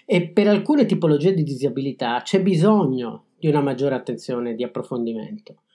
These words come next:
C'è un modo per salvare capre e cavoli, introdurre un po' di flessibilità salvando il principio che le carriere tra docente di posto comune e di sostegno non vanno in qualche modo separate? Secondo me sì.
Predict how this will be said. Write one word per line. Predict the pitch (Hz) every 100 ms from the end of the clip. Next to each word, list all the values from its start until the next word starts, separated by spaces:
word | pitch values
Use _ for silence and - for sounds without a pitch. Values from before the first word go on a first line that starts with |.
| _ _
C'è | - 254
un | 233
modo | 226 214 156
per | 143 -
salvare | 131 131 131
capre | - 139 139
e | 123
cavoli, | 160 156 131 135
introdurre | - 165 202 185
un | 156
po' | 156 202
di | 196
flessibilità | 156 156 147 139 135 180
salvando | 160 - 139 175 170
il | 156
principio | 143 131 165 165
che | 156
le | 139
carriere | - 139 160 175 135 127
tra | 127
docente | 127 127 160 143 127 - 131 117 - -
di | 139
posto | 139 131 139
comune | - 131 170 170 135
e |
di | 120
sostegno | 120 - - 165 147
non | 127 123
vanno | 139 139 135 131 127
in | 120
qualche | 131 -
modo | 135 135 127
separate? | 131 123 131 135 - 131 151 _ _ _
Secondo | - 185 220 185
me | -
sì. | - - -